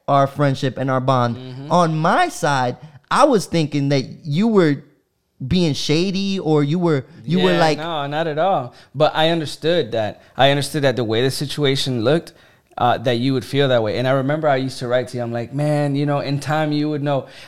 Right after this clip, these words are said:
Speaker 2: But when it happened, like, in my perspective, it was like, "Oh, this, this is not good. This is not good. What, what, what is going on right now?" You know? And I was like, "Ah, I found myself between, like, a rock and a hard place," because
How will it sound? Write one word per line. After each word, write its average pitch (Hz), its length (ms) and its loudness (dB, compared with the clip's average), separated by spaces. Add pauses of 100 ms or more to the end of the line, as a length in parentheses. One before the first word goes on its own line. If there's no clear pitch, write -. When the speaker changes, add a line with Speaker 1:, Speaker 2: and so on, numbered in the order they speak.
Speaker 2:
But 135 380 2
when 143 180 4
it 131 100 0
happened, 139 420 2
like, 120 240 -2 (240)
in 131 160 0
my 139 160 2
perspective, 131 560 -4
it 117 60 -2
was 110 200 -6
like, 104 280 -4 (500)
"Oh, 123 520 6 (600)
this, 156 420 2
this 147 380 2
is 110 120 -8
not 101 240 -4
good. 104 300 -4 (440)
This 147 260 6
is 113 120 0
not 110 220 0
good. 120 340 2 (560)
What, 127 680 0 (400)
what, 127 320 -2
what 135 120 -2
is 135 140 -2
going 131 220 -2
on 165 160 2
right 135 180 0
now?" 113 120 -2
You 113 160 -4
know? 143 100 0
And 143 120 0
I 139 80 2
was 131 140 0
like, 123 240 -4
"Ah, 143 260 0
I 127 40 -2
found 135 200 -2
myself 139 320 0
between, 131 240 -6
like, 117 140 -6
a 117 40 -4
rock 117 200 0
and 120 80 -6
a 117 40 -6
hard 156 200 4
place," 101 220 -10
because 113 360 -2